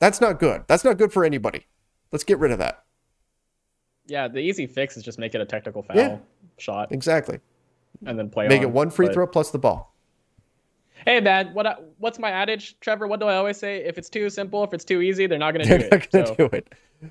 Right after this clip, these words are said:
Speaker 1: All right, let's talk, let's talk a little bit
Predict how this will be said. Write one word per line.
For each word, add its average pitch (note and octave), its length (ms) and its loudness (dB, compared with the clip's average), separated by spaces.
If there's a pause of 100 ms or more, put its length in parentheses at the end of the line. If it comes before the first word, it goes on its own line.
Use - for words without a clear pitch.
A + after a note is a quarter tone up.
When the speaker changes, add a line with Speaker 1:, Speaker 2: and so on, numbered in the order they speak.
(520)
Speaker 1:
All G3 180 8
right, D3+ 180 0
let's A3 260 0
talk, A3+ 420 0
let's F#3+ 200 2
talk F#3 200 4
a D#3+ 60 2
little G#3 200 0
bit D3+ 220 0